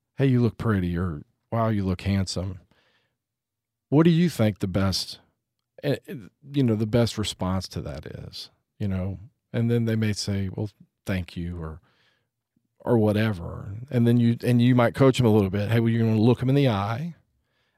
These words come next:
and, and tell them thank you." Is there anything else you might do? Well, well, you might say, "Well, you look very nice yourself," or something like that. That might even be more excellent,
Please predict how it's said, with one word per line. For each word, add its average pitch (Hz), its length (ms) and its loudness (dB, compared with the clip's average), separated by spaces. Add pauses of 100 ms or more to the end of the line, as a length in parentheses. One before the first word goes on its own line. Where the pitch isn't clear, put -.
(120)
and, 113 360 2
and 107 200 -2
tell 117 160 0
them 123 140 2
thank 110 400 0
you." 151 260 -6 (180)
Is 131 100 0
there 139 100 8
anything 139 200 4
else 165 260 4
you 120 60 2
might 98 260 0
do? - 200 -10
Well, - 220 -4 (640)
well, - 140 -10 (260)
you 131 60 -4
might 127 160 -2
say, 127 100 0
"Well, 180 160 -2
you 220 100 -2
look 226 120 -4
very 165 160 2
nice 160 260 2
yourself," 180 480 2
or 123 80 -2
something 165 280 2
like 143 180 4
that. 175 320 4
That 151 160 6
might 151 240 6
even 143 200 6
be 139 120 6
more 139 240 6
excellent, 101 680 -2